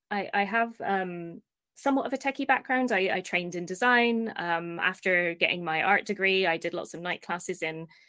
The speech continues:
web design and coding way back in, gosh, like,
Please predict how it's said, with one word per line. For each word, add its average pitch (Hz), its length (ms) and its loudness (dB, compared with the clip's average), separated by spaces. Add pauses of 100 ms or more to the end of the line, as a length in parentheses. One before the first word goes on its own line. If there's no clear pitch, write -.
(800)
web 208 200 6
design 202 540 6
and 175 140 -4
coding 196 680 4
way 175 140 2
back - 400 2 (500)
in, 170 480 -2 (320)
gosh, 156 420 -6
like, - 320 -2